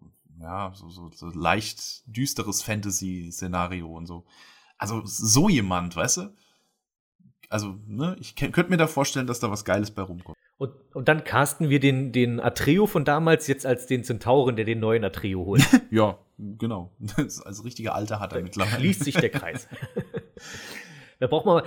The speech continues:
Speaker 2: schade, dass Christopher Lee nicht mehr lebt. Das wäre ein so, sehr guter Herr Koriander, der dann so richtig super grimmig um die Ecke guckt, so, mm,
Speaker 1: Ja.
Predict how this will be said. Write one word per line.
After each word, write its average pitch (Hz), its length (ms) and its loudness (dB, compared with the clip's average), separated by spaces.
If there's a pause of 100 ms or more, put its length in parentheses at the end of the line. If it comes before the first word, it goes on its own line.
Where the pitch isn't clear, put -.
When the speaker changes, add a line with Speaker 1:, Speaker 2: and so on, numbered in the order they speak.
Speaker 2:
schade, - 160 6
dass 226 120 4
Christopher 202 380 2
Lee 165 160 4
nicht 143 160 -2
mehr 110 100 0
lebt. 107 220 0
Das 135 140 2
wäre 147 120 4
ein 120 160 0
so, 160 200 6
sehr 147 160 6
guter 160 180 2
Herr 131 140 4
Koriander, 101 680 0 (140)
der 117 80 0
dann 107 160 -2
so 113 300 4
richtig 110 460 0
super 131 400 2
grimmig 127 680 0
um 120 120 -4
die 117 140 -4
Ecke 117 220 0
guckt, 101 220 -4
so, 87 120 -6
mm, 87 480 -2
Speaker 1:
Ja. 117 300 6